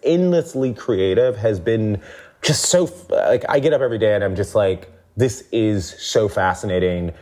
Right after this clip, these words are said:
And there's no shortage of, like, artists or fa-, you know, like, even, like, the shows, you know, it's like, I think this year,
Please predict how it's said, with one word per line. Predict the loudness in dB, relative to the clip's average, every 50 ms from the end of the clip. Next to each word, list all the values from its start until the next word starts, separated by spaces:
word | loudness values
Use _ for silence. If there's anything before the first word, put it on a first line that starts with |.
| -20 -6 _ 0
And | 0 2
there's | 2 2 2 0 -2 -2
no | -2 0 0 2 2 2 2 2 2 0 0 0 0 -2 -6 -10 -18 -20 -20 -20 -10
shortage | -8 -6 -4 0 2 2 4 4 4 2 0 -2 -2 -6 -10 -12 -6 -2 0
of, | 0 0 0 -2 0
like, | 0 2 2 2 0 -2 -6 -12 -2 0
artists | 2 2 4 4 2 2 0 0 -4 -8 -2
or | 0 0 0
fa-, | 2 0 0 0 2 2 2
you | 2
know, | 2 2 2 2
like, | 2 2 2 0 0 -2 -2
even, | 0 0 2 2 2 2
like, | 2 0 0 -2 -4 -4
the | -4
shows, | -4 0 2 2 4 4 2 2 0 -2 -4
you | -2 0
know, | 0 0 0
it's | 0 0 0
like, | -2 -2 -2 -8
I | -14 -20 -20 -20 -20 -20 _ -2
think | -2 0 2
this | 0 0 0 -2
year, | -2 0 0 0 0 0